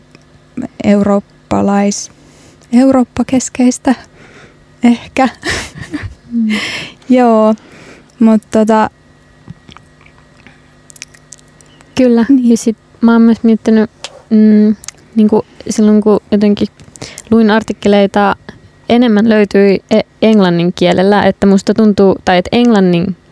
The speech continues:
Speaker 2: <laughs> englanninkielisessä ympäristössä puhutaan paljon enemmän niinku ekofasismista. Se on, musta tuntuu, että se on niinku ihan vakiintunut termi, mutta Suomessa se niinku, siitä ei ole mun mielestä kauheasti puhuttu. Mutta, ää, jotenkin,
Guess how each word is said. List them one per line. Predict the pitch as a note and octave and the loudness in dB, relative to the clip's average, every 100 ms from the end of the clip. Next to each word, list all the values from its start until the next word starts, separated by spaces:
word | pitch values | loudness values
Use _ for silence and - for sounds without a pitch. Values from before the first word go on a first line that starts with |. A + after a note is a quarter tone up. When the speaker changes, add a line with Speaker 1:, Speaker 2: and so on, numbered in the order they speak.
| _ | _
Speaker 2:
<laughs> | - A3+ - - | -6 -4 -2 0
englanninkielisessä | D4 C#4 G#3+ - A3 G3+ F3+ F3 E3+ - F#3+ | 0 2 0 0 0 0 0 -2 -4 -2 2
ympäristössä | G3 F3+ F3 F3 - - A3 | 2 2 -2 -4 -6 -8 -2
puhutaan | A#3 A3+ F3 E3+ | 0 0 0 -2
paljon | F3 F3 | -2 0
enemmän | F#3 F#3+ E3 | 2 2 0
niinku | D#3+ - | -2 -4
ekofasismista. | F#3+ F#3 - F3+ E3+ F3+ - | -4 -2 -4 -4 -4 -6 -2
Se | F#3 G#3 | 0 0
on, | G3+ - - G#3 | 0 -4 -6 -4
musta | - G#3 | 0 0
tuntuu, | G3 F#3 | 0 0
että | - | 0
se | G3+ | 0
on | G3 | 2
niinku | F#3+ | 2
ihan | F#3 G#3 | 0 -2
vakiintunut | G3+ - F#3 F#3 F3+ F#3 - _ | -2 -2 -2 0 -2 -4 -6 _
termi, | - F#3 F3+ G#3+ A3+ - - - - | -2 0 2 0 0 -4 -20 -20 -6
mutta | G3 G3 | -4 -4
Suomessa | G3 A3+ G3+ F3+ F3 F3+ | 0 0 0 -2 -4 -4
se | - - - _ | -4 -4 -6 _
niinku, | F#3+ F#3 F3+ F3+ - - - - _ - | 0 0 0 -4 -4 -16 -18 -18 _ -6
siitä | G3 G3 F3 | -2 0 0
ei | F3 | 0
ole | F3+ G3+ | -2 -2
mun | F#3 | 0
mielestä | F#3 F3 F3+ - | 2 2 0 -2
kauheasti | F#3+ F#3+ - - | -2 -2 -6 -4
puhuttu. | F#3 F#3 - - A3 _ - - - - - | -4 -4 -6 -2 -2 _ -20 -20 -18 -18 -4
Mutta, | G3 F#3+ _ F#3 F3 _ _ - | -2 -2 _ -4 -4 _ _ -2
ää, | F#3+ F#3+ F#3 F#3+ | 0 2 2 0
jotenkin, | G3 F#3+ F#3+ | 0 0 0